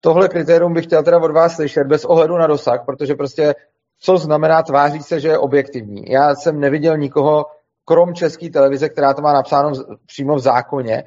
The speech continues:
tak jsem neviděl u žádného média, že by mi říkalo, „Já jsem objektivní,“ prostě, ani že znám absolutní pravdu.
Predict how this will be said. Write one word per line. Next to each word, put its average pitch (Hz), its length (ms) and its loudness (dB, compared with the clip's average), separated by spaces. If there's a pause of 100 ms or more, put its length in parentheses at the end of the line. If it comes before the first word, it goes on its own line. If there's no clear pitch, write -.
(340)
tak 147 160 -2
jsem 156 160 0
neviděl 175 400 0
u 175 40 -6
žádného 156 360 0
média, 143 300 2
že 143 120 -4
by 147 100 -2
mi 156 120 -2
říkalo, 147 420 0
„Já 131 180 2
jsem 147 200 -10
objektivní,“ 131 680 -8
prostě, 101 440 -10
ani 139 320 -2
že 139 160 0
znám 135 400 -2
absolutní 131 500 -6
pravdu. 123 340 0